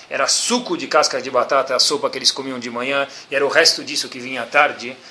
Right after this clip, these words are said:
então nem isso tinha. O que que um indivíduo desse tipo pode pedir pra alguém que tá fora? "Eu quero te fazer um pedido. Me manda meu talit e meu tefilim.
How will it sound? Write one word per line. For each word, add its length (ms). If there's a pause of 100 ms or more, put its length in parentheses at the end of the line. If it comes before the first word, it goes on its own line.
(140)
então 160
nem 160
isso 180
tinha. 380
O 280
que 80
que 60
um 40
indivíduo 340
desse 240
tipo 220
pode 240
pedir 220
pra 80
alguém 180
que 80
tá 100
fora? 320 (1200)
"Eu 80
quero 180
te 80
fazer 200
um 100
pedido. 460 (420)
Me 160
manda 420
meu 260
talit 600 (880)
e 80
meu 220
tefilim. 400